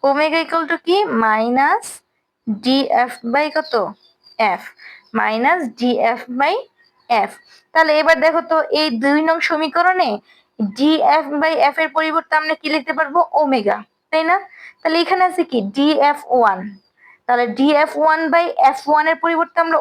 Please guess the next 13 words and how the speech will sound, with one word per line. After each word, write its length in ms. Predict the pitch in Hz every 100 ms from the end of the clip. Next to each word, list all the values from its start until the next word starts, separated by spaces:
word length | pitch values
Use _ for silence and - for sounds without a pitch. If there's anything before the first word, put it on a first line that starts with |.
| 311
ওমেগা 260 | 294 285 277
লিখতে 180 | 262 247
পারবো। 200 | 226 208 196
তাহলে 160 | 240 294 277
নিচে 180 | 277 302 285
এফ 80 | 302 311
ওয়ান 120 | 311 320
কয়টা 220 | 330 330 294
আছে? 120 | 240 214
দুইটা 220 | 247 302 302
আছে 160 | - 330
না? 60 | 392 - - _ - 294
একটা 240 | 302 -